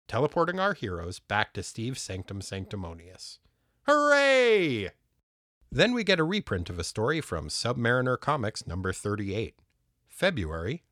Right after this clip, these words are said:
nineteen fifty-five. The World Destroyers. Written by Bill Everett, draughted by Bill Everett, inked by Bill Everett,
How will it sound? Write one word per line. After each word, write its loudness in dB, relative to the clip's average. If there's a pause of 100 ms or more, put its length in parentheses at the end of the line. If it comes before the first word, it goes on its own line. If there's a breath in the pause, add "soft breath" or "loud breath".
(120)
nineteen -2
fifty-five. -6 (560)
The 2
World 4
Destroyers. -6 (520)
Written -2
by -6
Bill -2
Everett, -2 (300)
draughted 2
by -8
Bill -4
Everett, -2 (540)
inked 2 (240)
by -4
Bill -4
Everett, 0